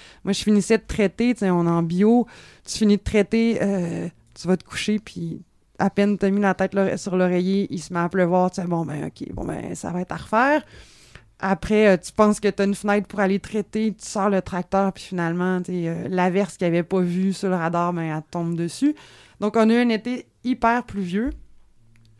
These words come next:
Euh, à un moment donné, tout le monde était un peu découragé de, de, de l'été qu'on avait. Et on a eu, euh, par miracle, euh, de, genre, du dix septembre au quinze octobre, il a fait beau, il a fait soleil, il a fait sec. Donc, c'est un peu, on,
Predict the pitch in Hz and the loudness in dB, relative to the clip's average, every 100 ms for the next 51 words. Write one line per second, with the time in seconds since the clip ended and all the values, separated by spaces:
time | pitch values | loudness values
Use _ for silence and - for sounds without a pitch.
0 | _ - - 202 190 185 190 196 208 214 | _ -20 -8 -2 0 0 2 0 2 2
1 | 220 202 190 185 208 185 185 190 175 170 | 4 2 2 0 -2 -2 -2 -2 -2 0
2 | 196 180 175 165 165 170 165 170 165 165 | -2 0 0 0 -2 -2 -4 -2 -2 -4
3 | 185 190 170 160 175 226 - _ _ _ | -6 -6 -4 -2 -2 -4 -8 _ _ _
4 | _ _ _ - 233 240 214 196 190 185 | _ _ _ 0 2 4 4 4 4 4
5 | 180 202 208 196 185 - 175 180 180 170 | 4 4 2 2 0 -2 -2 0 0 0
6 | 180 190 - 180 160 165 - 190 170 170 | 0 -2 -6 -8 -8 -12 -14 -12 -12 -12
7 | 170 170 - 185 _ 196 165 175 - 160 | -12 -14 -16 -20 _ -20 -18 -18 -12 -6
8 | 220 - 220 196 - 196 202 190 165 196 | -4 -2 -2 -2 -2 -2 -2 -4 -4 -4
9 | 196 185 170 - 180 190 202 202 _ _ | -2 -2 -4 -4 -2 -2 -6 -10 _ _
10 | _ 185 175 - 175 165 196 - _ _ | _ -4 -2 0 -2 0 -2 -4 _ _
11 | 180 180 170 170 185 175 175 175 190 185 | -2 -2 -2 -2 0 2 2 0 -2 -8
12 | _ - 175 160 170 - 180 - - - | _ -4 -2 -2 -4 -2 -4 -4 -6 -20
13 | _ - - - - 190 214 190 180 220 | _ -20 -20 -16 -10 -2 4 4 4 2
14 | 226 - | 0 -2